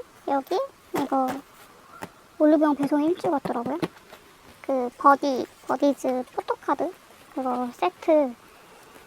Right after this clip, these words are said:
와서 지금 너무 빨리 열어보고 싶어가지고 찍으려고 지금 켰고요. 일단 이거랑 이거는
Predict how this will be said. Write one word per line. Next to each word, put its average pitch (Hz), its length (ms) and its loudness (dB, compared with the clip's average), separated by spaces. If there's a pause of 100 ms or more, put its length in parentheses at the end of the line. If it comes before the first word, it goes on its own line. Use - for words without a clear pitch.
(280)
와서 269 420 2 (360)
지금 277 160 2
너무 294 220 12
빨리 392 280 6
열어보고 277 360 6
싶어가지고 262 760 -6
찍으려고 320 540 2
지금 254 180 -8
켰고요. 285 580 0 (440)
일단 294 240 -2
이거랑 302 300 0 (600)
이거는 302 380 2